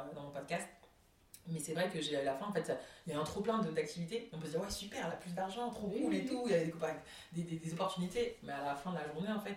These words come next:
Speaker 1: t'es là, au bout de <laughs> presque un mois de travail, et t'es épuisé, en fait. Moralement, et t'as envie de
Speaker 2: Ah,
Speaker 1: tout
Speaker 2: bah
Speaker 1: laisser
Speaker 2: oui.
Speaker 1: tomber. Donc, euh, voilà, on va arrêter ça, hein, pour ceux qui nous écoutent. Ça, c'est mort, que tu sois entrepreneur ou salarié d'ailleurs, mais c'est tout, enfin, entrepreneur, parce que comme on dit, c'est toi ton own boss, you're your own boss,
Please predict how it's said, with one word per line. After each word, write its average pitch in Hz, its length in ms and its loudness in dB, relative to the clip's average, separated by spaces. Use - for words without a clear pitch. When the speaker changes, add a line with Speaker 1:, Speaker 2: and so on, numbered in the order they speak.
Speaker 1:
t'es 156 100 -4
là, 190 320 -2
au 151 80 -10
bout 165 60 -4
de 180 140 8
<laughs> - 200 -14
presque 180 300 2
un 180 80 2
mois 175 140 6
de - 40 -2
travail, 208 380 2
et 151 120 0
t'es - 100 -8
épuisé, 196 320 -2
en 226 80 0
fait. - 160 -6
Moralement, 170 460 4
et 151 200 2
t'as 151 60 -2
envie - 100 -4
de - 60 -2
Speaker 2:
Ah, - 60 0
Speaker 1:
tout - 20 0
Speaker 2:
bah 165 100 2
Speaker 1:
laisser - 140 4
Speaker 2:
oui. - 80 -2
Speaker 1:
tomber. 196 320 -4
Donc, 170 220 2
euh, 160 40 4
voilà, 139 240 0
on 160 40 -2
va 175 80 6
arrêter 175 240 4
ça, 269 160 2
hein, 269 180 4
pour - 100 4
ceux 226 100 10
qui - 100 6
nous 320 100 12
écoutent. 359 640 8
Ça, 226 100 6
c'est 339 140 6
mort, 190 240 8
que - 60 2
tu 196 120 4
sois 196 260 8
entrepreneur 202 440 4
ou - 20 4
salarié 170 340 6
d'ailleurs, 185 200 8
mais 180 60 2
c'est - 100 -2
tout, 175 160 -6
enfin, - 180 -4
entrepreneur, 185 480 0
parce - 160 0
que - 80 -14
comme 160 160 2
on - 20 0
dit, 185 240 -2
c'est - 140 -10
toi 185 140 2
ton 185 200 -2
own 165 140 6
boss, - 320 0
you're 180 160 4
your 180 180 2
own 185 140 2
boss, - 200 2